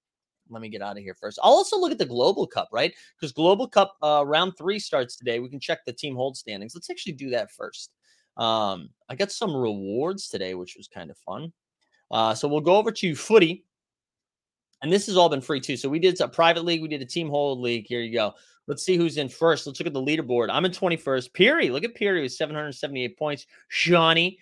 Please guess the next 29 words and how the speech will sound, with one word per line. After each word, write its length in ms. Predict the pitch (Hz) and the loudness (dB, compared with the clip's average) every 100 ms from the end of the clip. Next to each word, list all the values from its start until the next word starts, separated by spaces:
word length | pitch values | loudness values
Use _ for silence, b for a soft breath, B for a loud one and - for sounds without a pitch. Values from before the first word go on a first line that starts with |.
| b - | b -6
G 240 | 160 170 | 0 0
M 100 | 165 | 0
Shorty 380 | 160 165 160 156 | -4 -4 -2 -4
stuff. 380 | 151 156 151 151 _ _ _ _ _ _ _ _ | -4 0 0 0 _ _ _ _ _ _ _ _
There 120 | 131 | -8
we 120 | 151 | -6
go. 280 | 127 104 101 104 _ _ _ | -6 -6 -8 _ _ _ _
We 60 | 175 | -6
get 100 | 202 | -4
some 180 | 294 | -6
fun. 180 | 165 180 | -4 -6
Snoopaloop 540 | - 165 165 175 170 165 | -4 -2 0 2 0 0
here 120 | 170 | -2
in 60 | 165 | -2
the 80 | 156 | -2
top 260 | 170 160 | 0 0
ten. 320 | - 165 165 135 | -2 -2 -4 -6
U 180 | 160 160 | 0 4
I 140 | 147 | 4
Gurjot, 680 | 139 147 160 151 156 156 147 | 2 0 0 0 0 0 -4
Hickey, 500 | 151 156 170 165 _ _ _ _ _ _ | -6 -4 -6 -8 _ _ _ _ _ _
who, 180 | 147 131 | -4 -2
uh, 60 | 120 | -2
Nasio. 680 | 131 143 160 175 165 170 | 0 0 -2 0 2 2
There 180 | 165 147 | 0 -4
we 80 | 165 | -4
go. 400 | 131 131 151 175 _ _ _ _ _ _ - | -2 -2 -2 -6 _ _ _ _ _ _ -20
Saron, 580 | - 143 139 143 151 | -6 -2 0 0 -2
Sanong. 520 | 156 - 139 139 151 | -6 -4 -2 0 -2